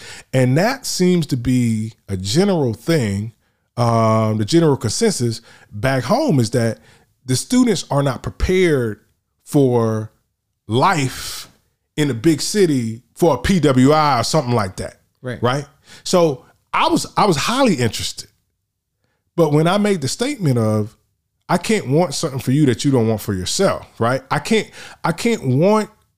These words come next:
Speaker 1: my niece to be in college more than she wants to be there. The thing is,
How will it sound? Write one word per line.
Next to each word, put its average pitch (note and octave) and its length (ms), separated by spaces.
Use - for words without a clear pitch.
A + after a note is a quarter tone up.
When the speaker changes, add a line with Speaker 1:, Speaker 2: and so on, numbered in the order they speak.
Speaker 1:
my D3+ 240
niece E3+ 280
to C3 120
be C#3 260
in A2+ 120
college C3+ 1040
more B2+ 760
than C3+ 120
she G#3 240
wants F3 240
to - 80
be D#3+ 220
there. F2+ 200
The D#3 100
thing C4+ 440
is, A2+ 480